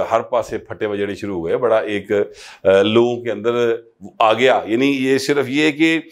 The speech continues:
جو تحریک انصاف کے چاہنے والے ہیں، صرف وہی نہیں کانشیس ہو گئے، بلکہ جو مسلم لیگ نون کے ہیں، جو پیپلز پارٹی کے ہیں، جو جماعت اسلامی کے ہیں، سارے جنے نے دے کان کھلوئے نے، ایسا کہ الرٹ ہو کے بیٹھ گئے کہ "پاجی ہن کچھ آن لگا۔"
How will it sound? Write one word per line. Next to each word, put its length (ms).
جو 400
تحریک 360
انصاف 460
کے 80
چاہنے 340
والے 260
ہیں، 100
صرف 280
وہی 320
نہیں 400
کانشیس 400
ہو 140
گئے، 120
بلکہ 500
جو 200
مسلم 380
لیگ 140
نون 340
کے 160
ہیں، 300
جو 200
پیپلز 360
پارٹی 480
کے 180
ہیں، 80
جو 60
جماعت 340
اسلامی 440
کے 60
ہیں، 60
سارے 340
جنے 200
نے 200
دے 140
کان 320
کھلوئے 240
نے، 100
ایسا 260
کہ 300
الرٹ 300
ہو 100
کے 100
بیٹھ 260
گئے 100
کہ 80
"پاجی 340
ہن 200
کچھ 120
آن 200
لگا۔" 220